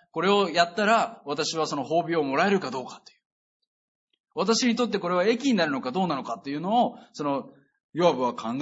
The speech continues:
える人なんですよ。で、アヒアマツにい-、い-、行ってもらっても、その意味がないと。この祭司の、祭司サドクの息子ですよね。でもその、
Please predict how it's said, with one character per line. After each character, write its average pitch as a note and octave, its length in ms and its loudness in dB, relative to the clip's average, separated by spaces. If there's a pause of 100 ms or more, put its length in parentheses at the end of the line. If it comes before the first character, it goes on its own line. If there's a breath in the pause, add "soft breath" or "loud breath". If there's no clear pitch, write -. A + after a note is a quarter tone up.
え C#3 60 0
る G#2+ 60 -6
人 - 120 -14
な - 60 -16
ん - 40 -20
で - 60 -20
す - 60 -20
よ。 - 60 -20 (2000)
で、 A3 440 0
ア D3+ 80 -2
ヒ G#3 100 2
ア A3 80 4
マ G3+ 120 4
ツ D#3 100 -8
に C3 160 0
い-、 B2 260 -10
い-、 B2 200 -10 (180)
行 B2 140 -8
っ - 40 -20
て D#3 80 -4
も D#3 120 2
ら D3+ 80 4
っ - 60 -4
て D3 80 -4
も、 - 320 -6 (520)
そ A2+ 80 -16
の A2 180 -6
意 C3 180 -10
味 E3+ 100 0
が B2+ 80 -2
な C3+ 140 -2
い B2 80 -10
と。 - 100 -20 (100)
こ G#2+ 80 -18
の G2+ 60 -14
祭 D#3 240 0
司 B2 120 -6
の、 A2+ 160 -8
祭 C#3+ 220 -4
司 B2+ 100 -8
サ D3 160 -8
ド C#3 100 -8
ク G3+ 100 -12
の G3 140 -10
息 G3 160 -12
子 B2+ 80 -10
で - 80 -12
す - 60 -20
よ - 60 -18
ね。 G#3+ 200 -8 (1400 loud breath)
で A3 100 2
も G#3 80 4
そ G3+ 100 2
の、 - 380 4